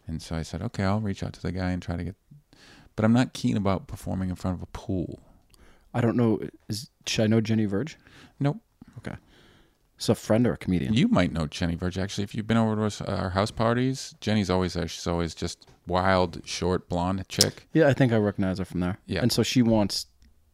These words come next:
Speaker 2: to see you perform.
Speaker 1: She did. So
Speaker 2: Okay.
Speaker 1: she said, she sent me a link to this
Speaker 2: Oh,
Speaker 1: guy's
Speaker 2: just
Speaker 1: show.
Speaker 2: said, "Hey, get on there." Yeah, that's cool.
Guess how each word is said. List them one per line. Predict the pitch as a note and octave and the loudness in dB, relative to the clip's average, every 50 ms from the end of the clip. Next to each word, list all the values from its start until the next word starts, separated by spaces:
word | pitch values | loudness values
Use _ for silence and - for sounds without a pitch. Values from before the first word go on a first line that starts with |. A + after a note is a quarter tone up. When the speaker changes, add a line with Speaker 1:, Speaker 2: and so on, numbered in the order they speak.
| _ _ _ _ - - - | _ _ _ _ -20 -14 -8
Speaker 2:
to | - A#2 | -4 -4
see | G#2 - - G#2 | -2 0 0 0
you | F#2 F2 E2+ | 0 0 -2
perform. | - - - - - A1 G#1+ G#1+ _ _ _ - - - - - - - _ _ _ _ _ _ _ _ | -4 -6 -10 -12 -10 -10 -10 -12 _ _ _ -20 -20 -20 -20 -20 -20 -20 _ _ _ _ _ _ _ _
Speaker 1:
She | - - - - F2+ E2 | -18 -14 -8 -6 -4 -2
did. | F2 F2 E2 E2 - - - | 0 0 0 -2 -4 -8 -12
So | - - - | -8 -6 -6
Speaker 2:
Okay. | - E2+ F2 | -4 -4 -4
Speaker 1:
she | - - D#2+ | -6 -6 -8
said, | - - - D#2 D#2+ D2 - | -8 -4 -4 -2 -2 -4 -6
she | - - - - F2 | -10 -10 -6 -6 -4
sent | - - G2+ - | -2 0 -2 0
me | F2 | 0
a | F2 E2 | -2 -2
link | E2 E2+ E2 - | -2 -2 -4 -4
to | - - | -6 -6
this | D#2 E2 D2+ - | -4 0 4 6
Speaker 2:
Oh, | A#2+ A2 | 6 6
Speaker 1:
guy's | E2+ E2 F#2 F#2 | 6 4 2 0
Speaker 2:
just | G2+ F#2 | 2 2
Speaker 1:
show. | - G2+ G#2+ G2+ | 2 2 4 2
Speaker 2:
said, | G2 F#2 | 2 2
"Hey, | E2+ | 0
get | G2 F#2 | 0 0
on | F2+ F#2 F#2 | 0 0 0
there." | F2+ E2 E2 F2 | 0 -2 -2 -2
Yeah, | F2+ G2 G#2 G2 - | -2 -4 -4 -4 -4
that's | G2 A2 - | -6 -4 0
cool. | - C3 C#3 | 2 2 2